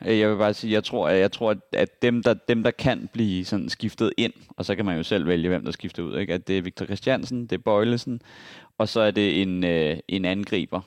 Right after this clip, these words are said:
som vil være dem, som vil være, kan rotere de her kommende kampe. Og så vil det være, altså, af-, afhængig af, om man så siger, øh, Claesson, øh, Rooney, Bøving, øh, og Paul.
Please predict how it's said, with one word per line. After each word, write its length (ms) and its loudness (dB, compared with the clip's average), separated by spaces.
som 360 -4
vil 140 0
være 120 4
dem, 180 0
som 200 -4
vil 140 -2
være, 220 0
kan 180 0
rotere 600 -2
de 180 -10
her 220 0
kommende 380 -4
kampe. 440 -6
Og 120 -4
så 100 -2
vil 160 0
det 100 0
være, 360 4
altså, 180 0
af-, 300 0
afhængig 480 0
af, 80 2
om 60 -2
man 140 -2
så 140 -2
siger, 600 2
øh, 160 -8
Claesson, 640 -2
øh, 380 0
Rooney, 440 -2
Bøving, 480 0
øh, 320 0
og 140 -2
Paul. 380 -2